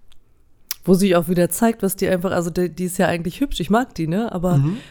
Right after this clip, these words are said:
Speaker 1: da in der Rolle sieht man so richtig gut, dass die auch halt nah an crazy ist mit ihrem Gesicht einfach so, ne? Also
Speaker 2: Ja, nachdem sie so ihre Kinderrollen hatte, wo sie auch schon eigentlich so ein bisschen so, so ein bisschen anders
Speaker 1: Ja, da,
Speaker 2: gespielt
Speaker 1: da
Speaker 2: hat,
Speaker 1: sieht man
Speaker 2: ne?
Speaker 1: das ja
Speaker 2: Addams
Speaker 1: schon,
Speaker 2: Family.
Speaker 1: ja.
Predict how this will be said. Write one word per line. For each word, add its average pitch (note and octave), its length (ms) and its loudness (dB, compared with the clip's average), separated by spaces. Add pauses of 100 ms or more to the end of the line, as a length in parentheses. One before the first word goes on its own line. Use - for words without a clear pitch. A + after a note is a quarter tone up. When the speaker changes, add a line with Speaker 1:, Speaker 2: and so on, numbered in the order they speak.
(180)
Speaker 1:
da G#3 200 8
in F3+ 180 0
der F#3+ 120 2
Rolle G#3 240 2
sieht G#3+ 180 -6
man G3+ 120 2
so F#3 80 -2
richtig A#3+ 340 -6
gut, A#3 180 -6
dass G#3 140 2
die F#3+ 160 0
auch G3 220 -2
halt G3 220 -2
nah G3+ 240 2
an G3+ 180 -2
crazy G#3+ 340 2
ist - 160 -2
mit D#3+ 140 -2
ihrem D#3+ 300 -4 (160)
Gesicht E3 420 -2
einfach D3+ 320 -2
so, D3+ 260 -2
ne? G3+ 220 0
Also E3+ 360 -4 (280)
Speaker 2:
Ja, E3 260 8
nachdem F3 340 2
sie E3+ 100 0
so D#3+ 60 0
ihre D#3 220 -2
Kinderrollen C#3+ 540 6
hatte, E3 320 2
wo D#3+ 80 6
sie D3+ 100 6
auch A3 200 6
schon - 260 0
eigentlich D3 340 2
so - 80 -2
ein C3+ 60 -2
bisschen C#3 340 2
so, C3 300 0 (500)
so - 140 2
ein C#3+ 80 8
bisschen - 280 2
anders B2+ 680 2
Speaker 1:
Ja, G#3 220 6
da, G3+ 160 4
Speaker 2:
gespielt D3+ 180 6
Speaker 1:
da F3+ 80 6
Speaker 2:
hat, C3+ 60 6
Speaker 1:
sieht C4 140 2
man E3 100 4
Speaker 2:
ne? F#3+ 60 6
Speaker 1:
das E3+ 80 2
ja - 40 4
Speaker 2:
Addams D3 240 4
Speaker 1:
schon, E3+ 100 2
Speaker 2:
Family. C#3+ 340 2
Speaker 1:
ja. C#3 240 0